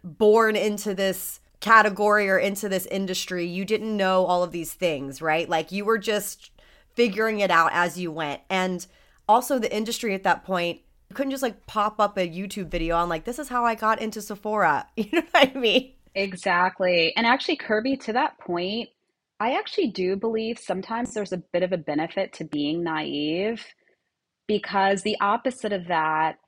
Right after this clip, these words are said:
Speaker 2: is trying to run with, like, some playbook that because you saw someone else do it this way, you think it's gonna work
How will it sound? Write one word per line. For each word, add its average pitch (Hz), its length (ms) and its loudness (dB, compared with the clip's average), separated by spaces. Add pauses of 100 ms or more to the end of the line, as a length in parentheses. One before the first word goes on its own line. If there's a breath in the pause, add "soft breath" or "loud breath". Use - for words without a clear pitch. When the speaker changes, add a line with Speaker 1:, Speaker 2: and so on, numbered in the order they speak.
(360)
Speaker 2:
is 190 300 -2
trying 214 680 -2
to 190 800 -2 (520)
run 202 760 2
with, 185 460 0
like, 165 220 -2
some 185 220 -4
playbook 170 680 -4 (720)
that 170 380 4
because 185 380 -2
you 196 100 -6
saw 180 260 -2
someone 175 280 -6
else 156 340 -4
do 180 160 -4
it 196 160 -4
this 202 260 -8
way, 202 420 -2
you 175 120 -8
think 180 220 -4
it's 180 140 -6
gonna 180 180 -4
work 165 380 -2